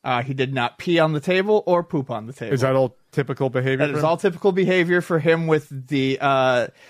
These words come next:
Speaker 1: so he likes his
Speaker 2: Is that
Speaker 1: ma-
Speaker 2: out of anger, or to do that, or is just he losing his functions?
Speaker 1: It's, it's anger.
Speaker 2: It's
Speaker 1: Oh, it's anger.
Speaker 2: <laughs> anger
Speaker 1: Yeah,
Speaker 2: pee?
Speaker 1: it's not that he's losing his, uh, his functions. Uh, it's just anger. Um, he's usually good with the main vet, but he does not like the vet's son.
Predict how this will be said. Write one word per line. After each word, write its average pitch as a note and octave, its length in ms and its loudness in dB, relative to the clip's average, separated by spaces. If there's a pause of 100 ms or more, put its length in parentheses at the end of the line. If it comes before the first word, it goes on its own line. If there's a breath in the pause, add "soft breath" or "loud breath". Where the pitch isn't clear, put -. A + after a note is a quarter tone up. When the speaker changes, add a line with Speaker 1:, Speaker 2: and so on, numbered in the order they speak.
(140 loud breath)
Speaker 1:
so - 240 2
he D#3+ 180 -2
likes E3+ 380 -2
his F3 160 4
Speaker 2:
Is C3 60 2
that F#3 100 2
Speaker 1:
ma- G#3 60 2
Speaker 2:
out G3+ 100 2
of D#3 80 -4
anger, A3 440 2 (200)
or D3+ 40 -4
to D#3+ 140 0
do G3 160 -2
that, B3 220 2
or D#3+ 160 2
is A#2+ 80 -4
just C3 240 -2 (100)
he A#2+ 160 -6
losing A#2 300 -2
his A2 100 -4
functions? G#2 460 -6
Speaker 1:
It's, D#4+ 200 -16
it's B3+ 220 -8
anger. D#3+ 380 -4 (120)
Speaker 2:
It's G3 120 2
Speaker 1:
Oh, - 40 2
it's C3+ 160 -8
anger. D#3+ 380 -2
Speaker 2:
<laughs> - 0 -
anger D3 140 -4
Speaker 1:
Yeah, C3+ 260 0
Speaker 2:
pee? G3 120 2
Speaker 1:
it's - 200 -8
not E3 220 0
that D#3 120 2
he's C3+ 160 -2
losing C3 280 2
his, A#2 160 -4
uh, A2+ 140 -2
his A2+ 260 -8
functions. A2 520 -6 (300 loud breath)
Uh, C#3+ 60 2
it's C#3 100 -2
just D#3+ 220 -8
anger. A#2+ 500 -4
Um, C3 380 0 (240 soft breath)
he's C#3 340 -2
usually F3+ 480 0
good F3 220 0
with D#3+ 240 -2
the C#3+ 100 -2
main B2+ 400 -2
vet, F3+ 300 2 (180)
but C#3+ 220 -2
he B2+ 120 -6
does C3+ 240 0
not D3+ 220 0
like C#3 160 -4
the C3+ 100 -8
vet's B2 460 -6
son. D3+ 380 -2